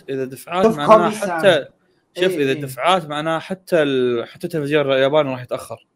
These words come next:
Speaker 1: إذا تأخر تلفزيون ما-، ياباني، أوكي، راح يصير الموضوع
Speaker 2: بالضبط.
Speaker 1: منطقي.
Speaker 2: إيه، بس الفرق بين التلفزيون الياباني ونتفلكس إنه، آه، الحين في، في حلقات، تخيل،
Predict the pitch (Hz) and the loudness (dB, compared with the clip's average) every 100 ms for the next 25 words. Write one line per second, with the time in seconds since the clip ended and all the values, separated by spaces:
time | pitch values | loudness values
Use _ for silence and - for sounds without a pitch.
0 | _ _ _ _ _ _ _ - 151 165 | _ _ _ _ _ _ _ 0 2 2
1 | 220 247 208 202 220 208 208 226 196 214 | 2 0 0 0 2 2 0 0 2 0
2 | 254 220 214 180 156 160 175 170 185 220 | -2 -2 -4 -4 -4 -4 -8 -10 -4 -4
3 | 196 190 175 165 - - 104 _ _ 139 | 0 0 0 -2 -8 -14 -16 _ _ -6
4 | 147 139 - 131 127 147 - 131 147 156 | -4 -4 -6 -6 -4 -6 -6 -8 -2 -2
5 | 143 120 139 135 143 139 131 127 147 143 | -4 -4 -4 -4 -6 -6 -6 -4 -4 -2
6 | 131 123 120 143 202 214 147 139 - 135 | -2 -2 -2 -2 -2 -4 -4 -6 -4 -6
7 | 135 139 131 127 123 - - - _ 139 | -4 -6 -4 -4 -6 -10 -20 -20 _ -2
8 | 143 139 135 127 - - 143 175 190 - | 0 2 2 -2 -4 -6 -2 0 0 -2
9 | 196 190 196 165 180 175 220 202 185 - | -4 0 0 2 -2 -2 -2 -2 -4 -14
10 | - 147 196 202 220 | -18 -6 -2 0 0